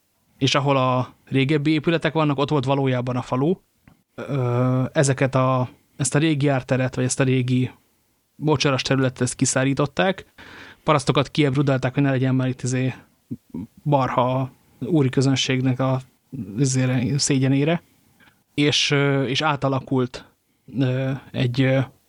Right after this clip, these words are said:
lakosság, funkció, stb. cserével együtt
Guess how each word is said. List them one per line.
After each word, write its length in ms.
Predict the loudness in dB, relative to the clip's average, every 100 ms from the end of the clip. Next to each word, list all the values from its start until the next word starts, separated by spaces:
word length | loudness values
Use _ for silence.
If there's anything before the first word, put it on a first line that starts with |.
| _ -4 2
lakosság, 640 | 2 2 2 0 0 -2 0
funkció, 440 | 0 0 2 0
stb. 380 | 0 -2 0 0
cserével 500 | 0 0 2 0 0
együtt 640 | 0 0 -2 -4 -12 -12